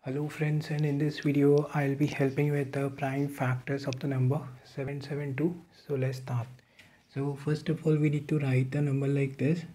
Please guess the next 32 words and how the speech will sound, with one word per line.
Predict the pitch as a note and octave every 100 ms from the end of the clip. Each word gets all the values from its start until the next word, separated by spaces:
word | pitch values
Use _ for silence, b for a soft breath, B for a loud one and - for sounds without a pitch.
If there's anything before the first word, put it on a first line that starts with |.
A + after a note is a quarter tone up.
| _ _
The | -
next | C3 C3+ C3 -
thing | C#3+ C#3
we |
need | C#3 C3+
to | C#3+
know | C3+ C#3
about | C3+ C#3 C3+
is | C#3 C3+ - -
what | A#2 B2
are | C#3+
prime | C#3 C#3+ C#3 C#3
number. | C3 C#3 F3 - -
So | C3+
prime | B2+ C3+ C3+
numbers | C#3 C#3 C#3 C#3
are | D3
numbers | C#3+ C3+ C3+ D#3
that | - C3+
are | C#3 C3+
divisible | C3 C3 C3+
by | C#3+ C#3 C3+
one | C3+ C3 F3 - B B B _
and | C3 C#3 D3
the | C#3+
number | C#3 C3
itself, | C#3 C3 - C#3 C#3+ D#3 _
like | C3 B2+ C3 C3 B2+ - - _ _ B B B _ _ -
two, | C3 C#3 F3 - - _ _ _ -
three, | C3 B2+ E3 - - _ _ -
five, | B2 C3 C3+ - _ _ _
seven, | - B2 B2+ -